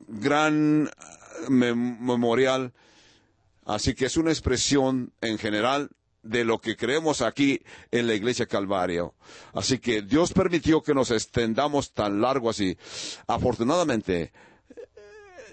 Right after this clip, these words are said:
las estadísticas nacionales del crimen de nuestro estado están a un nivel alto, pero en el año dos mil diecinueve hemos podido ver el valor de la enseñanza de Dios,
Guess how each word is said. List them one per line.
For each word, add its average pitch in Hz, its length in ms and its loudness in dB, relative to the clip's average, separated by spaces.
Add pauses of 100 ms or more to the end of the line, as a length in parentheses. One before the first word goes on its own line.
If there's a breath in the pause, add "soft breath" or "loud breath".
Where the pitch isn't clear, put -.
(200)
las 117 500 4
estadísticas 143 800 0
nacionales 131 640 0
del 113 200 0
crimen 131 400 0
de 117 120 0
nuestro 110 280 2
estado 131 420 2
están 127 420 -2 (160 soft breath)
a 107 140 0
un 120 160 2
nivel 113 320 0 (360)
alto, 113 500 0 (240 loud breath)
pero 131 180 2
en 165 40 4
el 196 60 4
año 196 440 2 (460)
dos 127 420 0
mil 160 240 2
diecinueve 151 500 4
hemos 139 180 4
podido 131 240 4
ver 127 160 2
el 120 180 0
valor 98 560 0 (300 loud breath)
de 127 120 2
la 123 80 2
enseñanza 123 520 0
de 113 120 0
Dios, 120 320 2